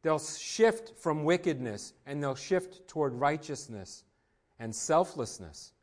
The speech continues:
and giving. It says in the Scriptures, there'll be a day of reckoning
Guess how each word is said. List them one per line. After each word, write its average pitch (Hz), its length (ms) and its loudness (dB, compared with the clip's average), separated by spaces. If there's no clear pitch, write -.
and 110 220 -8
giving. 120 440 -2
It 120 140 -4
says 131 500 4
in 123 140 -2
the 120 80 -2
Scriptures, 127 560 0
there'll 127 100 6
be 120 160 2
a 113 80 6
day 135 300 2
of 120 160 0
reckoning 127 480 2